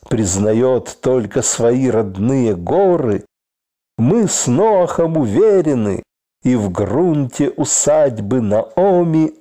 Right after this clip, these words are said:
они приживутся. «Как доченька моя на земле Иудеи!»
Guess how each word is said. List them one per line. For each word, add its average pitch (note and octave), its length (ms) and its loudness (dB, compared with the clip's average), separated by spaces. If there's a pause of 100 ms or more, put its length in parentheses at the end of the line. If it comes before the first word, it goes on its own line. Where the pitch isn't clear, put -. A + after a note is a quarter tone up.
(140)
они D#3+ 400 2
приживутся. F#2+ 1300 -2 (1400)
«Как G#3 420 0
доченька D3 840 0
моя C3+ 640 2 (300)
на C#3+ 220 0
земле C3+ 640 0
Иудеи!» C#3 1040 2